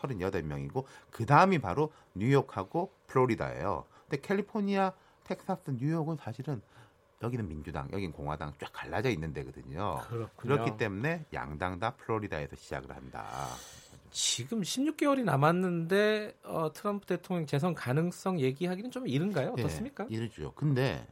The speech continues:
Speaker 1: 이거 생각해 보십시오. 트럼프 대통령이 막 대통령 당선됐을 때요.
Speaker 2: 예.
Speaker 1: 임기 못 채울 거다.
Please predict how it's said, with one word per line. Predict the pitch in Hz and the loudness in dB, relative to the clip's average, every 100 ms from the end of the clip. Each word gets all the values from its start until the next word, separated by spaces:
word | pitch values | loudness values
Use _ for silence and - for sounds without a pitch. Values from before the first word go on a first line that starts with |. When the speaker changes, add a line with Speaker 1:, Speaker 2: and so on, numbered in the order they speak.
| _ _ _ _ 135 | _ _ _ _ -10
Speaker 1:
이거 | 147 156 135 | -2 0 0
생각해 | 92 143 123 | -4 -6 -8
보십시오. | 62 - - 92 - | -12 -16 -14 -14 -12
트럼프 | - 233 320 107 | -6 -6 -4 -6
대통령이 | 80 - 78 | -6 -6 -8
막 | 69 - - | -6 -8 -10
대통령 | - - - 165 185 | -18 -12 -6 -4 -4
당선됐을 | 147 110 147 90 71 - - | -2 -2 -2 -4 -6 -10 -14
때요. | - 101 117 101 | -8 -4 -4 -2
Speaker 2:
예. | 127 117 143 - _ _ 101 | 0 0 -4 -14 _ _ -6
Speaker 1:
임기 | 127 | -2
못 | 104 67 | -2 -4
채울 | - 95 | -6 -6
거다. | 78 67 62 65 67 92 | -6 -8 -6 -4 -4 -4